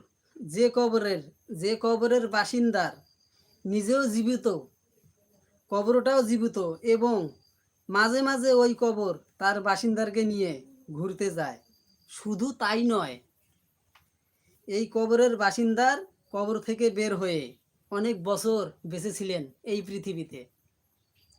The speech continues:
চার নাম্বার প্রশ্ন, এমন একটা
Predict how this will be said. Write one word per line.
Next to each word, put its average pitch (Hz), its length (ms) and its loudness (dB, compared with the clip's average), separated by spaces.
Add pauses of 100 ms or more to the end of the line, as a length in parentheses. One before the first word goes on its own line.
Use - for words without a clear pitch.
(720)
চার 196 200 -2
নাম্বার 226 400 0
প্রশ্ন, 220 480 -4 (2250)
এমন 220 500 0
একটা 247 320 -2